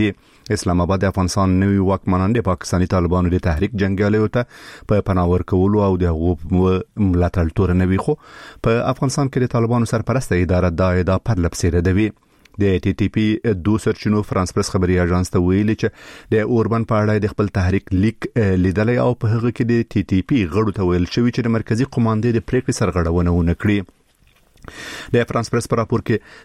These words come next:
د دواړو سرچینو په قول دا هم ویل شوي چې د پاکستان د حکومت یو مرکچي پلاوی افغانستان ته تللی چې په هغو خبرو کې برخه واخلي چې د دوی په وینا د افغان طالبانو په منځګړیتوب یې زمینه برابره شوې ده. پاکستان او د طالبانو حکومت تر اوسه پورې په دې اړه رسماً څه نه دي ویلي.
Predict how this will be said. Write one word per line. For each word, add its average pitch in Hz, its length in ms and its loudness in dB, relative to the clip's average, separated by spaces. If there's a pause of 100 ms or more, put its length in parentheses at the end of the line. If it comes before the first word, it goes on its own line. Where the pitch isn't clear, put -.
د 110 200 2
دواړو 113 260 0
سرچینو 113 340 -2
په 110 140 -4
قول 104 220 0
دا 117 160 0
هم 120 120 2
ویل 117 180 2
شوي 117 220 -2
چې 117 100 -6
د 104 200 0
پاکستان 101 460 0
د 120 120 0
حکومت 117 420 0
یو 101 120 2
مرکچي 92 360 0
پلاوی 117 360 2
افغانستان 98 520 0
ته 123 80 -2
تللی 127 260 0
چې - 120 -4 (400)
په 110 60 2
هغو 123 260 2
خبرو 120 300 0
کې - 120 -6
برخه 104 360 -2
واخلي 117 260 0
چې 123 160 0
د 98 100 0
دوی 113 80 2
په 113 120 0
وینا 110 360 2
د 104 80 0
افغان 92 340 0
طالبانو 117 440 0
په 110 100 -2
منځګړیتوب 98 800 0
یې 123 140 0
زمینه 90 340 0
برابره 85 340 0
شوې 92 260 0
ده. 104 180 -2 (640)
پاکستان 147 380 0
او 139 100 0
د 131 80 0
طالبانو 127 480 0
حکومت 117 300 -2
تر 123 120 0
اوسه 131 240 0
پورې 90 180 0
په 90 140 -2
دې 87 180 2
اړه 85 300 0
رسماً 101 280 0
څه - 100 -4
نه 87 100 2
دي 85 120 0
ویلي. 87 420 2